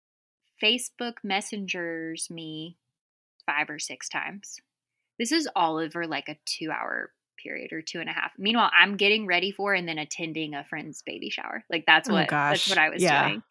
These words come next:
Speaker 1: And so it was a <laughs> lot. And I
Speaker 2: Yeah.
Speaker 1: w-, and it was very, like, love bomby.
Speaker 2: Mm-hmm.
Speaker 1: Just, you know, like, "Oh, I've thought about you every single day since we've met, and, like,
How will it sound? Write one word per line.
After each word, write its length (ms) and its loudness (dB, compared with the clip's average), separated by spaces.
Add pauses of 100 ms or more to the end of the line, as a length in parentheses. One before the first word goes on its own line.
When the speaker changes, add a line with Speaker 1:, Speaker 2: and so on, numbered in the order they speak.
(600)
Speaker 1:
And 840 -6 (680)
so 720 -8
it 80 -10
was 140 -10
a 40 -6
<laughs> 80 -10
lot. 460 -2 (500)
And 160 10
I 40 10
Speaker 2:
Yeah. 260 8
Speaker 1:
w-, 180 0
and 340 0 (300)
it 60 4
was 160 2
very, 260 6
like, 180 -2
love 380 -2
bomby. 480 -4 (560)
Speaker 2:
Mm-hmm. 640 2 (1400)
Speaker 1:
Just, 240 -8
you 80 -6
know, 100 -12
like, 180 -14
"Oh, 80 -8
I've 280 -6
thought 200 2
about 200 0
you 160 -4
every 220 -2
single 260 -6
day 400 0
since 260 -12
we've 300 -6
met, 540 -8
and, 260 -8
like, 300 -8